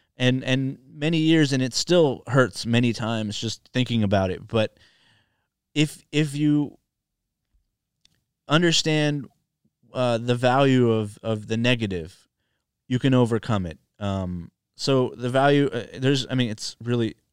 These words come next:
painful that my mother died, but the value of it is I looked at the positives of our life together. We had many great moments despite being, um, uh, uh, uh, in,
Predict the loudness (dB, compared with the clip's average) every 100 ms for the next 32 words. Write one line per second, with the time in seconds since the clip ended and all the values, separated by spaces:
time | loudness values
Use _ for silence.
0 | -6 -2 -2 -2 -4 -4 -4 -4 -2 0
1 | 0 0 0 0 -4 -6 -2 0 2 2
2 | 2 0 0 -2 -4 _ _ -8 -2 0
3 | 2 0 -2 -8 -4 -2 -2 -2 -2 -4
4 | -6 -6 -2 -2 -2 -4 -6 -8 -2 -2
5 | -2 -10 _ _ _ -6 -2 -2 0 -2
6 | 0 0 -2 0 -2 -2 -6 -10 -10 -6
7 | -2 -2 -2 _ _ _ -4 0 0 0
8 | -4 -6 -2 -2 -2 -6 -10 -16 _ _
9 | _ _ _ _ -8 -6 -4 -8 -8 -6
10 | -4 -6 -10 -10 -10 -10 -4 -2 -2